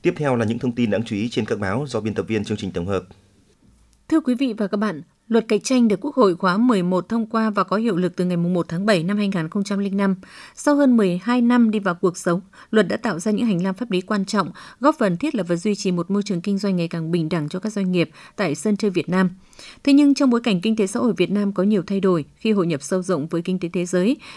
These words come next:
Speaker 2: nhiều nội dung của luật không còn phù hợp. Có ý kiến cho rằng Việt Nam có luật cạnh tranh nhưng chưa có chính sách cạnh tranh, nên vẫn tồn tại tư tưởng nắm thế độc quyền của một vài doanh nghiệp. Để khắc phục những tồn tại trên,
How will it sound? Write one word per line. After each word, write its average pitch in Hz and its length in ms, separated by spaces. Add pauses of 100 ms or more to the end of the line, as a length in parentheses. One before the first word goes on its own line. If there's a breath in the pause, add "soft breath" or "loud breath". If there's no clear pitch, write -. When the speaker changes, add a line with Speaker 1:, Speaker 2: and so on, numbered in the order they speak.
Speaker 2:
nhiều 214 140
nội 202 100
dung 226 200
của 165 120
luật 160 280
không 175 240
còn 165 200
phù 147 160
hợp. 151 200 (1160 loud breath)
Có 247 100
ý 240 140
kiến 233 240
cho 285 160
rằng 208 280
Việt 190 160
Nam 233 140
có 247 100
luật 208 180
cạnh - 180
tranh 226 280
nhưng 220 180
chưa 220 200
có 185 200
chính 190 240
sách 277 220
cạnh 147 180
tranh, 208 260
nên 185 140
vẫn 208 240
tồn 180 200
tại 165 140
tư 208 180
tưởng 180 320
nắm 180 120
thế 185 120
độc 196 200
quyền 175 220
của 165 100
một 160 160
vài 156 140
doanh 180 180
nghiệp. 170 180 (580 loud breath)
Để 202 100
khắc 320 200
phục 214 160
những 196 180
tồn 202 180
tại 175 160
trên, 226 320